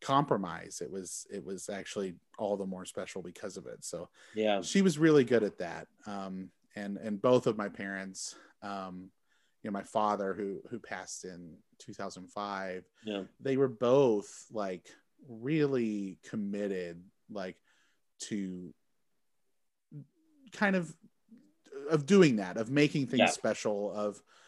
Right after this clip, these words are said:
Speaker 1: of, of not sort of letting us into, um, the, the complexities of, of our lives, um, as a family. And
Speaker 2: Yeah.
Speaker 1: at the time, you know, a beautiful effort,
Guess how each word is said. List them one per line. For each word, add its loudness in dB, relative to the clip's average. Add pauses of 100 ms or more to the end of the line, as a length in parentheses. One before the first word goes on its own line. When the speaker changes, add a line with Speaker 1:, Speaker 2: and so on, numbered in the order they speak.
(300)
Speaker 1:
of, -2 (160)
of -2 (600)
not 2 (100)
sort -2
of -4 (380)
letting -2 (280)
us -2
into, -6 (800)
um, -8 (320)
the, -4 (240)
the -6
complexities -6
of, -12 (200)
of -8
our -8
lives, -8
um, -14 (100)
as -10
a -8
family. -6
And -4 (420)
Speaker 2:
Yeah. -4
Speaker 1:
at -4
the -12
time, 4
you 2
know, 4
a -2
beautiful 2
effort, 0